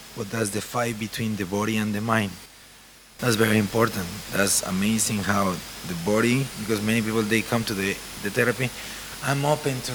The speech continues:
receive, do whatever you need to do." Wow. And you start the therapy, and before you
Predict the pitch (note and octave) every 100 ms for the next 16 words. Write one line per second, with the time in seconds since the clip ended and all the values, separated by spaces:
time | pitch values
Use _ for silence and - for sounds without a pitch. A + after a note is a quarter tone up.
0 | A#2 A#2 - B2+ - - D3 C#3 C3 C3+
1 | C3 A#2 A#2 A#2 A#2+ B2+ A#2+ C3+ A#2+ A2
2 | - - - - - - - - - -
3 | - - - - - - - - - A#2
4 | A#2+ A2+ G#2 - - - - - - A#2+
5 | B2+ C3+ - D3 D3 C#3 E3 D#3 D3+ E3
6 | F3 - - - - - B2+ B2+ - C#3
7 | C#3 B2+ C3+ C#3 C#3